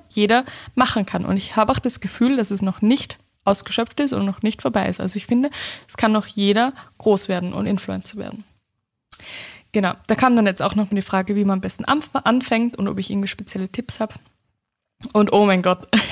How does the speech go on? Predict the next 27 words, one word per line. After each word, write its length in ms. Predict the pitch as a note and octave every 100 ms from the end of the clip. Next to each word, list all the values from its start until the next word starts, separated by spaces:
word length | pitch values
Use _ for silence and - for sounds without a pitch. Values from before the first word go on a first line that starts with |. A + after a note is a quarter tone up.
| A3 - G#3
<laughs> 640 | - - - - - - -
jetzt 240 | C#4+ C#4
kommt 240 | - C#4 C#4
die 60 |
nächste 360 | B3+ B3 - A#3
Frage. 580 | - G#3 G#3+ G#3 G#3+ A3 -
Ja, 140 | A#3+
da 140 | B3 B3
brauche 260 | A3+ A3+
ich 80 | A#3
jetzt 160 | G#3+ G#3+
noch 100 | G#3+
mal 140 | G#3+
kurz 240 | G#3+ G#3
einen 80 | A3
Schluck, 400 | G3+ - A3 A#3+
aber 200 | - G3
das 160 | G3 G#3
ist 120 | G#3
eine 100 | G#3
Frage, 320 | - G3+ F#3+
die 80 | G3
mich 220 | F#3 -
auch 140 | F3+ -
selber 300 | - F3+ G3
sehr 200 | - F#3
beschäftigt. 640 | F3+ F#3 - G3+ -